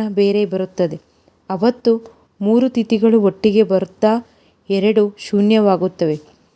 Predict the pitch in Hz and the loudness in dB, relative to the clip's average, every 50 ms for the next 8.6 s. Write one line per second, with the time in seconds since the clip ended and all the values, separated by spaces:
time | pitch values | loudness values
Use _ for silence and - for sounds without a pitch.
0 | _ _ _ _ _ _ _ _ 208 202 208 196 202 254 277 - _ _ - 226 | _ _ _ _ _ _ _ _ -6 -4 -4 0 0 -2 -2 -4 _ _ -6 -4
1 | 220 220 233 277 262 220 202 - - - - 220 180 202 185 180 175 185 220 214 | -4 -2 -2 -2 -2 -2 -2 -4 -4 -2 -2 -2 -2 -2 -2 -2 -2 -2 -2 -4
2 | 190 - - - - 202 196 175 160 180 170 180 175 190 202 202 196 220 208 190 | -4 -6 -12 -6 -2 -2 -2 0 0 -2 -2 0 2 2 2 2 2 0 -2 -2
3 | 175 - _ - - 190 196 180 190 180 185 185 _ _ _ _ - 180 175 170 | -4 -10 _ -4 -2 -2 0 0 -2 -6 -6 -10 _ _ _ _ -8 -6 -4 -4
4 | 170 185 196 208 220 220 - 226 208 202 202 175 180 180 190 185 - 196 175 190 | -4 -4 -2 -2 -2 -4 -4 -2 -2 -2 -2 -2 -2 -4 -4 -4 -6 -4 0 0
5 | 196 190 185 180 175 170 180 185 202 208 202 - _ _ _ _ _ _ _ _ | 0 0 0 -2 -4 -4 -2 -2 -2 -4 -4 -8 _ _ _ _ _ _ _ _
6 | 175 170 160 170 _ 185 196 190 196 190 185 180 175 175 175 - 175 180 180 _ | -6 -6 -6 -6 _ -6 -4 -2 -2 -2 -2 -4 -4 -4 -4 -4 -4 -4 -6 _
7 | _ _ _ _ _ _ _ _ _ _ _ _ _ _ _ _ _ _ 208 208 | _ _ _ _ _ _ _ _ _ _ _ _ _ _ _ _ _ _ 0 0
8 | 214 202 247 277 311 311 - - 247 220 220 | 2 2 4 2 2 2 0 0 -2 0 0